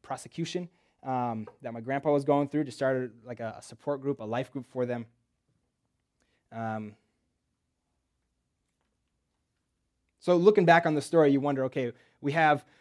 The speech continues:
uh, a Christian man who is fighting for God. He is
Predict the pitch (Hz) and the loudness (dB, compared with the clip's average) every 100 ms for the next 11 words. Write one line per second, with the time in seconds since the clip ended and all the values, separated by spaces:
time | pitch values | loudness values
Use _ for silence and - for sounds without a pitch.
0 | _ 131 135 131 127 117 _ _ _ - | _ 0 2 4 0 -4 _ _ _ -8
1 | - 202 208 175 147 135 131 - _ _ | -2 -2 0 2 4 4 0 -8 _ _
2 | 143 139 139 139 139 131 135 127 123 - | -4 0 0 0 -2 -4 -2 -2 -4 -10
3 | - 147 160 151 143 123 107 95 _ _ | -4 0 0 -2 -4 -6 -6 -8 _ _
4 | _ - 123 120 | _ -14 -8 -8